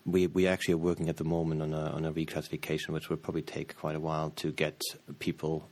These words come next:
uh, agreeing on terminology. But from a clinical problem-solving, um, approach, I think it's, it's very important to think about it as a focal seizures, um, and then focal seizures can be either, uh,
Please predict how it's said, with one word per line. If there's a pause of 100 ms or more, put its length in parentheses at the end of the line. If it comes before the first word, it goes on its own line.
uh, (420)
agreeing
on
terminology.
But (420)
from
a
clinical
problem-solving, (200)
um,
approach,
I
think
it's,
it's
very
important
to
think
about
it
as (180)
a (100)
focal (160)
seizures, (640)
um,
and
then
focal
seizures
can
be (120)
either, (100)
uh,